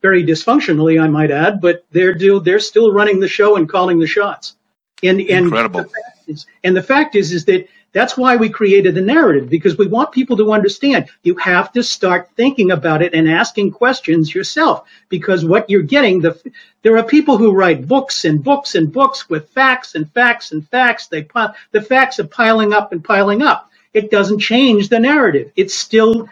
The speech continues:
Speaker 1: is the same. It was the same for Vietnam. It was the same. You had people who were saying, military people, very high-level military people. J F K himself went there in the nineteen fifties and said,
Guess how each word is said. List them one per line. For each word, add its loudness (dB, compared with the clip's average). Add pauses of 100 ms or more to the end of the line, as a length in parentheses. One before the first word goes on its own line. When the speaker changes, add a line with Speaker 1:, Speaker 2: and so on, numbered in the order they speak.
(140)
Speaker 1:
is 0
the 0
same. -2
It -18
was -6
the -2
same 0
for -6
Vietnam. 2 (240)
It 0
was 0
the 0
same. -2
You 2
had 0
people 0
who 2
were 4
saying, 0 (580)
military 0
people, -6
very 0
high-level 2
military 2
people. -2 (320)
J 2
F 0
K 2
himself 0 (260)
went -2
there 4
in 2
the 2
nineteen 0
fifties -4
and -4
said, -2